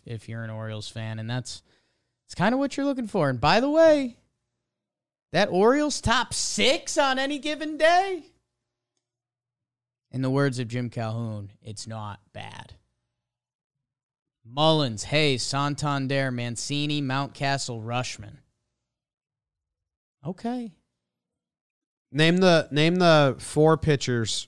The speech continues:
Speaker 2: who pitched the most innings for the Rays in this series, if you just had to guess.
Speaker 1: Oh, God. The four pitchers who threw the most innings for the Rays in this series.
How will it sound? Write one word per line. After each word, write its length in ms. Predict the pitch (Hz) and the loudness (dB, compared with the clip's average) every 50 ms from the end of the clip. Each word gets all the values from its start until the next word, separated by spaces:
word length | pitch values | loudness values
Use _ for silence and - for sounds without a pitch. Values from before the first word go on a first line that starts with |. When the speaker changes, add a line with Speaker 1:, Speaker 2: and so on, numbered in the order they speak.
| _ _ | _ _
Speaker 2:
who 120 | - 127 120 | -4 -4 -4
pitched 520 | - 131 127 110 - - - - - - _ _ _ _ _ _ _ _ | 0 0 -2 -2 -2 -6 -10 -10 -14 -20 _ _ _ _ _ _ _ _
the 120 | 113 123 120 | -4 -2 0
most 300 | 123 123 120 110 - 127 | 2 2 0 0 -2 -2
innings 260 | 120 117 113 104 - | -2 -2 -2 -4 -6
for 100 | - 110 | -6 -6
the 100 | 107 104 | -4 -4
Rays 280 | 104 101 101 101 85 | -4 -4 -4 -6 -8
in 60 | 92 95 | -8 -10
this 140 | 92 87 | -10 -10
series, 320 | - - - 85 92 - 92 | -12 -14 -14 -14 -14 -14 -16
if 100 | 90 - | -16 -18
you 80 | 95 - _ | -18 -20 _
just 140 | - - | -20 -18
had 140 | - - _ - | -18 -18 _ -18
to 60 | - | -20
guess. 360 | - - - 113 - - - - - - - - | -18 -18 -16 -14 -14 -14 -14 -16 -18 -20 -14 -12
Speaker 1:
Oh, 300 | 113 104 95 98 - _ _ _ - | -12 -12 -12 -16 -20 _ _ _ -18
God. 320 | 107 104 107 107 - - _ _ | -16 -16 -16 -16 -18 -20 _ _
The 100 | 113 107 | -18 -18
four 560 | - - - - 131 127 127 131 131 135 131 | -18 -20 -14 -10 -8 -6 -6 -4 -4 -6 -6
pitchers 520 | - - 127 117 107 - - 110 104 101 - | -8 -10 -10 -10 -10 -10 -12 -12 -12 -12 -14
who 80 | 101 | -16
threw 160 | 98 - 104 | -16 -16 -16
the 80 | 101 101 | -16 -16
most 500 | 104 104 104 104 107 110 104 - - - | -16 -16 -16 -14 -12 -12 -12 -14 -14 -16
innings 320 | 104 101 104 101 101 101 | -16 -14 -14 -16 -16 -18
for 100 | - 110 | -18 -20
the 120 | 110 110 - - | -20 -20 -20 -20
Rays 260 | - - - - - 139 | -18 -18 -18 -18 -20 -20
in 40 | |
this 120 | 127 113 - | -20 -20 -20
series. 420 | - - - - - - - _ | -20 -20 -20 -20 -20 -20 -20 _